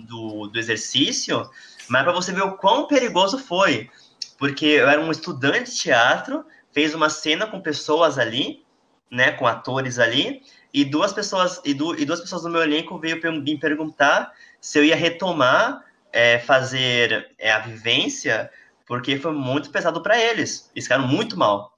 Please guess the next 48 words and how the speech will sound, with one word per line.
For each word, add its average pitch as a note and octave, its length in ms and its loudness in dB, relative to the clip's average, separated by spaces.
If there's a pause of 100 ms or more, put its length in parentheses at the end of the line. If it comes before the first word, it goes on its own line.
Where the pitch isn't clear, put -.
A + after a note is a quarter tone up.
(100)
depois B2 340 -4
que - 80 -12
saíram A#2+ 320 0
da, A2+ 80 -2
da A2 120 -2
sala A2+ 180 2
de A2+ 120 -6
ensaio. G2+ 460 -4 (680)
Eu G#2+ 120 -6
fiquei C3+ 180 -6
desesperado, D3 680 0
eu C3+ 40 -8
tive C3+ 160 -8
que C#3 120 -12
falar C3 380 2
com, D#3+ 840 -6 (640)
com C3 200 0
a C3 100 2
minha B2+ 180 2
professora C#3 360 0
de C3+ 80 -4
expressão, C#3 280 -6
de B2+ 120 -8
expressão C3 320 -6
corporal. C3+ 760 0 (260)
Falei, D#3 180 4
"Carol, G3 400 4
pelo G3 140 -4
amor F#3+ 300 -6
de F3 100 -12
Deus, F#3 160 -6
o - 40 -12
que F#3 80 -12
que G3+ 60 -10
eu G3 60 -6
fiz? G3 340 -12
Eu F3+ 300 -8
fiz, G3+ 100 -4
eu G3+ 160 0
fiz F#3+ 160 -8
o G3 40 -8
resgate, G3 600 4
mas E3+ 140 2
o - 40 -10
que F3+ 80 -10
que - 60 -14
eu - 40 -10
fiz?" B3 400 -8